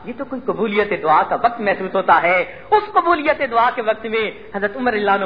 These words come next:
کے اندر ایک تمنا چھپی ہوئی تھی، جسے آپ کبھی سجدوں میں مانگتے تھے،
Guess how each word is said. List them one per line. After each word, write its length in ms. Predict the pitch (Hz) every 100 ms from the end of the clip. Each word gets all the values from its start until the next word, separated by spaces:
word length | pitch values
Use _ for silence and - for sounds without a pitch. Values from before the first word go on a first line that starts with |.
| 208
کے 60 |
اندر 360 | 190 226 220 208 - -
ایک 200 | 233 -
تمنا 360 | 262 320 294 226 -
چھپی 260 | 254 247
ہوئی 200 | 220 214
تھی، 220 | 208 220 208 - - 175
جسے 260 | 262 247
آپ 260 | 214 214 -
کبھی 200 | 202 190 -
سجدوں 280 | 214 214 208
میں 120 | 196
مانگتے 400 | 175 185 190 190
تھے، 180 | 180